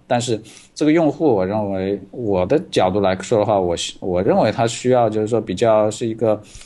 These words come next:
特征会比较明显、明确的一个群体。然后呢，就是说你，就是说，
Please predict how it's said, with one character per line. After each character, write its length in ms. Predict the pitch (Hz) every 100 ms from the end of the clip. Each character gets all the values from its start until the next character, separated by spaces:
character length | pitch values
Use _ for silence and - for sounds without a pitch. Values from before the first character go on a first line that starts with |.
| -
特 180 | - 170
征 320 | 135 143 156 - -
会 100 | 123
比 120 | 95
较 160 | 113
明 280 | 104 92 95
显、 240 | 147 90 71
明 240 | 90 104
确 220 | - 208
的 80 | 113
一 60 | 85
个 200 | 82 80 -
群 240 | - - 90
体。 180 | 82 - _ _ _ _ _ _ _ _ _ _ -
然 160 | 107
后 140 | 113 135
呢， 140 | 123
就 120 | 113
是 40 | 117
说 220 | 120 123
你， 540 | 110 107 104 107 110 104 - -
就 160 | 120
是 60 | 110
说， 480 | 104 110 107 104